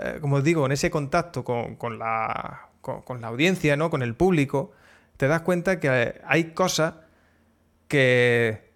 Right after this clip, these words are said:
que tú no considerabas que se de-, que se tenían que saber o que se tenías que decir y que se tienen que decir. Y a veces son cosas muy básicas,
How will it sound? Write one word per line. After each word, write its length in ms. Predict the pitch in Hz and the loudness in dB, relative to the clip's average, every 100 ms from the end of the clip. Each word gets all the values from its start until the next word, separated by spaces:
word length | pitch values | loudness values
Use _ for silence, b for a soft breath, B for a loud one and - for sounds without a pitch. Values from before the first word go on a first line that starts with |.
| _ | _
que 140 | 143 | -4
tú 180 | 139 180 | 0 0
no 140 | 196 | 0
considerabas 540 | 190 160 160 160 180 160 | 0 -2 0 2 0 -2
que 80 | - | -6
se 140 | 123 | -6
de-, 280 | 113 - - _ - | -6 -8 -14 _ -16
que 80 | 113 | -12
se 120 | 123 | -10
tenían 320 | 117 123 143 | -6 -2 -2
que 80 | 143 | -2
saber 460 | 135 110 175 185 165 | -4 0 2 2 0
o 80 | |
que 80 | 131 | -2
se 140 | 117 - | -6 -6
tenías 300 | - 127 120 | -4 -4 -2
que 160 | 160 | 0
decir 520 | 147 120 165 180 - _ | 0 2 0 0 -4 _
y 100 | 151 | -8
que 160 | - 127 | -4 -6
se 140 | 117 | -4
tienen 180 | 143 180 | -6 -2
que 80 | 151 | -2
decir. 280 | 110 160 | 0 -2
Y 40 | 123 | 0
a 80 | 113 | 0
veces 260 | 165 214 | 0 0
son 120 | 202 | -2
cosas 220 | 196 185 185 | -4 -2 0
muy 220 | 151 175 | 0 2
básicas, 480 | 190 - 135 - | 0 0 -2 -2